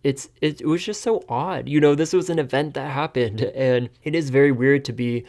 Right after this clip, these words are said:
like, the calmness I had with it was similar to the scooter accident, where I'm like, "I don't know why this happened, but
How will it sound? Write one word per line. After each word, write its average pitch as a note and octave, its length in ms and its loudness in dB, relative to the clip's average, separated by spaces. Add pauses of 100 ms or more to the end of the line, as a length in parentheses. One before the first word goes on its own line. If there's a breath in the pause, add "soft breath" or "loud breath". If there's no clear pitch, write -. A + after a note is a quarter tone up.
(340 loud breath)
like, A#2+ 320 0
the C3+ 80 2
calmness D#3+ 480 4
I B2+ 60 -4
had B2+ 220 0
with C3 200 -2
it D3+ 100 -2
was B2 180 -2
similar C3 440 0
to B2 200 -6
the A2+ 120 -4
scooter B2 360 -2
accident, G#2+ 560 -8
where A#2 300 2 (260 loud breath)
I'm A#2+ 80 -4
like, B2 300 0
"I B2+ 140 -4
don't B2 280 0
know C#3+ 80 -2
why C3+ 160 2
this B2+ 180 0
happened, A#2 520 -6
but A2+ 300 -2